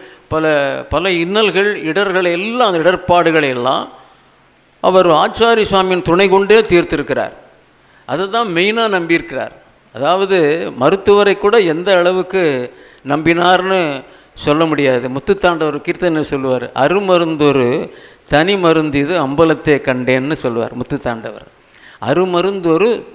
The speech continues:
தனி மருந்து இது அம்பலத்தே கண்டேன்னு" சொல்லுவார். அது மாதிரி ஒரு அருமருந்தா அவர்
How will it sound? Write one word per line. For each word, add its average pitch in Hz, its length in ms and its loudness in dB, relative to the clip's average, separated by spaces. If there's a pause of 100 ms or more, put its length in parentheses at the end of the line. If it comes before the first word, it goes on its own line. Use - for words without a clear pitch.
(140)
தனி 156 280 -2
மருந்து 180 540 -2
இது 143 480 -4 (100)
அம்பலத்தே 175 600 -6
கண்டேன்னு" 123 520 -10
சொல்லுவார். 135 380 -10 (400)
அது 175 140 -4
மாதிரி 208 200 -2
ஒரு 185 140 0
அருமருந்தா 190 720 0
அவர் 170 580 0